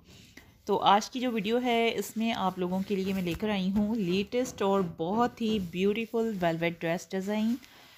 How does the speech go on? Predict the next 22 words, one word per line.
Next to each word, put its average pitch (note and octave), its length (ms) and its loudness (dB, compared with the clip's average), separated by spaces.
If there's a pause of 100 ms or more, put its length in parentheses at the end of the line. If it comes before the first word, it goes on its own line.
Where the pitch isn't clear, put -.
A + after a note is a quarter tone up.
(280)
वेलवेट G#3+ 420 2
ड्रेस G#3+ 220 2
डिज़ाइन A#3 300 2
है, A#3 280 6
फिटेड G#3+ 460 -2 (440)
और G3 200 2
बहुत A#3 220 4
ही C4 60 -2
खूबसूरत A#3+ 440 0
बॉडीकॉन G#3+ 520 2
शीट A3 440 -4
स्टाइल G#3+ 380 2
में। A#3 320 4 (1900)
अगर F#3 180 2
आप G#3 160 4
लोगों G#3 220 0
को G#3+ 80 0
अच्छे G3+ 240 0
लगते A3 260 -2
हैं A3+ 160 4
ये A3 120 0
ड्रेसेस, F#3 460 -4